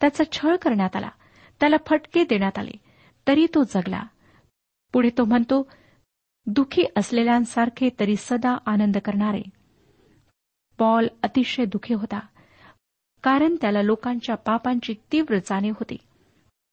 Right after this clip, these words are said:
त्याविषयी त्याला फार दुःख वाटत होते व लोक सुवार्तेला नाकारत होते, ह्याचेही त्याला दुःख होते, परंतु तरीही तो ख्रिस्तामध्ये आनंद करीत होता. तो पुढे म्हणतो, "दरिद्री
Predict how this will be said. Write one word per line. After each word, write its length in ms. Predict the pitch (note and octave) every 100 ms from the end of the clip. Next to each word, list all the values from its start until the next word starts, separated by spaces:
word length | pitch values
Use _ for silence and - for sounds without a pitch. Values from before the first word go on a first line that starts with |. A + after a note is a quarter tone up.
| _ _ B3
त्याविषयी 380 | C4 C#4 C#4 C4+
त्याला 140 | B3 B3+
फार 180 | B3+ A#3
दुःख 320 | G#3 D4 -
वाटत 340 | F4 C#4+ A3 -
होते 160 | - - _ _ _ - -
व 40 | C#4
लोक 260 | D4+ E4
सुवार्तेला 640 | - C4+ C#4 C#4+ C#4+ C#4+
नाकारत 460 | B3 G#3 G#3 A3 A3
होते, 320 | A#3+ - F#3+ - _ _
ह्याचेही 460 | - D#4 D#4 E4+ F4
त्याला 200 | A3+ F#3+
दुःख 300 | F3+ G#3 -
होते, 320 | G3 F#3 F3+ _ _ _ _ _ _ _ _ _ _
परंतु 300 | A#3 A#3+ A3+ A3+
तरीही 540 | G#3+ A#3 C#4 G#3+ F3+ F3+ _ _ _ -
तो 60 | A#3
ख्रिस्तामध्ये 640 | - C#4+ - C4+ B3+ B3 - -
आनंद 320 | G3 G#3 G3+
करीत 220 | G#3 G3+ G#3
होता. 280 | - - G#3+ _ _ _ _ _ _ _
तो 60 | E4
पुढे 240 | D#4+ A#3+
म्हणतो, 500 | G#3+ A#3+ C4 F#3 F#3+ - _ _ _ _ _ _ -
"दरिद्री 520 | G3 B3+ C#4 A#3+ C4+